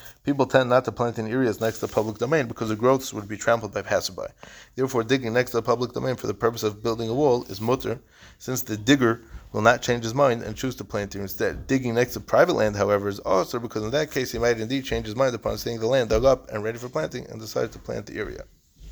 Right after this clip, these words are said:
The Mishnah discusses how this person should deal with the earth that he dug up. He may not dump it on his own field because he would thus appear to be spreading topsoil to prepare the ground for planting.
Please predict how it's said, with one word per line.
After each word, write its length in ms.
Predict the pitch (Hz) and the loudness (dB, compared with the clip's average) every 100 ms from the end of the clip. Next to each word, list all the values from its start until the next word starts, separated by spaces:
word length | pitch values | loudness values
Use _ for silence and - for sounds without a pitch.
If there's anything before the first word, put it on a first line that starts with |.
| - - - - - - - - _ - - - - - - - - - _ _ - - - _ - - - - | -18 -20 -20 -18 -18 -18 -20 -20 _ -20 -20 -20 -20 -20 -16 -16 -18 -20 _ _ -20 -20 -20 _ -20 -20 -20 -10
The 100 | 107 | -2
Mishnah 480 | 120 147 135 120 113 | 0 0 4 2 2
discusses 560 | 104 - 143 147 113 - | -4 0 2 2 0 0
how 120 | 110 | 0
this 180 | 117 117 | 0 -4
person 300 | 135 135 110 | -2 -2 -2
should 200 | - 104 | -6 -4
deal 140 | 131 | -4
with 160 | 113 - | -4 -6
the 60 | - | 0
earth 220 | 143 - | 2 2
that 120 | 104 | -2
he 80 | 104 | 0
dug 220 | 113 - | 0 4
up. 180 | - - | 4 2
He 40 | |
may 120 | 104 | -2
not 200 | 110 123 | 0 0
dump 200 | - 113 | 0 -2
it 80 | 107 | 0
on 80 | 101 | 0
his 100 | 98 | 2
own 160 | 113 147 | 2 2
field 260 | 113 104 | 0 -2
because 220 | 107 107 | -2 -8
he 60 | 101 | -6
would 100 | 101 | -4
thus 160 | 104 - | -4 -4
appear 240 | - 104 | -6 -8
to 100 | 101 | -6
be 80 | 98 | -10
spreading 300 | - 98 95 | -8 -6 0
topsoil 420 | 113 120 107 101 | 2 2 0 -4
to 100 | 101 | -4
prepare 320 | 98 98 107 | -8 -6 -4
the 60 | 101 | -2
ground 200 | 101 90 | -2 -4
for 80 | - | -6
planting. 400 | - 147 - | 0 0 0